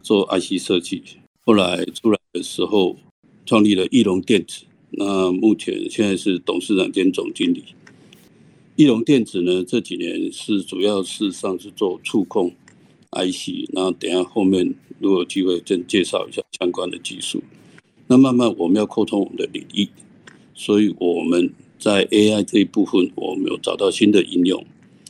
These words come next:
所以在智慧交通我们有投资一硕，那在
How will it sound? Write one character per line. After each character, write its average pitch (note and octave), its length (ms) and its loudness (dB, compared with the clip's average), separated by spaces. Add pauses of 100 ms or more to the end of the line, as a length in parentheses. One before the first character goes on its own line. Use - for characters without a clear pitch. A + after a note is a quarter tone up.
(120)
所 G2 280 -2
以 F2+ 300 -4
在 F#2 260 -2
智 B2 200 0
慧 A2+ 100 6
交 G#2+ 180 2
通 G#2 300 0
我 - 140 -6
们 E2+ 120 0
有 - 140 -4
投 F2+ 240 -4
资 F#2 360 -6
一 F2+ 80 -8
硕， - 280 -2 (640)
那 G2 100 0
在 F#2+ 340 0